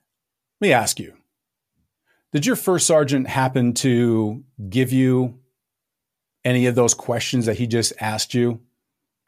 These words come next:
to let you know what he was gonna ask you?" I felt, I felt like it was a, like an eternity that I froze there, but it really, it was only a fraction of a second.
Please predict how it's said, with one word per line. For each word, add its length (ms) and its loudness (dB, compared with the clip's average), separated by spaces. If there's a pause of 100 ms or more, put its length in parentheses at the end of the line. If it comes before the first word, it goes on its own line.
to 80 -6
let 220 -2
you 100 0
know 220 0
what 340 -4
he 100 -6
was 140 -2
gonna 160 -4
ask 360 -6
you?" 220 -2 (2750)
I 60 2
felt, 420 0 (1040)
I 60 0
felt 240 2
like 160 2
it 80 2
was 180 2
a, 140 -4 (200)
like 320 -2 (760)
an 100 2
eternity 560 2
that 140 2
I 80 2
froze 480 -2
there, 260 -18 (800)
but 100 0
it 60 0
really, 240 4
it 80 0
was 100 2
only 200 2
a 80 0
fraction 420 -2
of 80 -6
a 60 -4
second. 360 -6